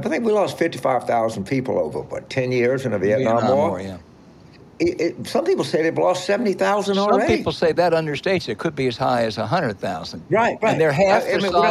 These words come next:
Speaker 2: size,
Speaker 1: know.
Speaker 2: half the size of, uh, a population that we had during the Vietnam War.
Speaker 1: Yeah, I, I, but y-, you, you know, in this world of keeping the news, the control of news or something, you, you can't control somebody's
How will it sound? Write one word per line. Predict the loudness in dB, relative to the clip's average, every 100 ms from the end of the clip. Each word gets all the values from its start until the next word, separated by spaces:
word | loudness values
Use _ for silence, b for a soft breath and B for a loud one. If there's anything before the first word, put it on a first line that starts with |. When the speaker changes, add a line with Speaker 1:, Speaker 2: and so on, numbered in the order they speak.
| 2
Speaker 2:
size, |
Speaker 1:
know. | 0 0 -2
Speaker 2:
half | 0 2 2
the | -2
size | -2 2 2 0
of, | -6 -10 -20 -2
uh, | 0 2
a | 0
population | 0 0 0 0 0 -2 -8 B B
that | -4
we | -2 0
had | 0 0
during | -4
the | -4
Vietnam | -4 -4 -6 -6
War. | -10 -14 -20 -20 -20 -20 -20 -20 -20 -20 -20 -20 -20 -20 -20 B -6 -2
Speaker 1:
Yeah, | -2 -4 -6
I, | -6 -6 -4
I, | -4 -6 -18 -20 -6
but | -2 -2 -6 -16 -20 -12
y-, | -10 -6
you, | -2 -2
you | 0 2
know, | 2 0 -6 -12 -20 -16 -12 -12 -14 -20 -8
in | -2 0
this | 0 -2
world | 0 0
of | 0
keeping | -2 -2 -2 -2 -2 -6 -8 -4
the | 0 0 -2 -4
news, | 0 2 2 0 0
the | -4
control | -2 -2 0 0 0 0
of |
news | 2 0 -2
or |
something, | -4 -4 -4 -4
you, | -6 -6
you | -8
can't | -4 -2 -2
control | -4 0 0 0
somebody's | -2 -2 -2 -2 -6